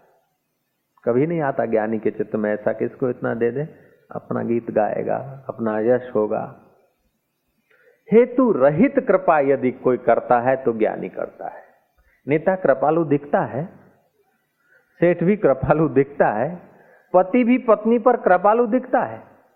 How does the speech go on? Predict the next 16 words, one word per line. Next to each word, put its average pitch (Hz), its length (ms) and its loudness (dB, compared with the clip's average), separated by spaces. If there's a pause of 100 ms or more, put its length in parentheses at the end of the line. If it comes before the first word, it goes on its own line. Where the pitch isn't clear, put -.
गहने 165 260 2
ले 175 120 0
आए 233 280 0
का 185 140 -2
कि 139 160 -4
"જો 226 240 2
તારા 196 280 0
માટે 196 220 -2
સાલ્લો 196 320 0
લાયો 214 260 0
છું, - 180 -12 (960)
તારા 139 220 4
માટે 185 220 2
ઘરેણાં 185 360 2
લાયા 190 240 -2
છું, - 140 -14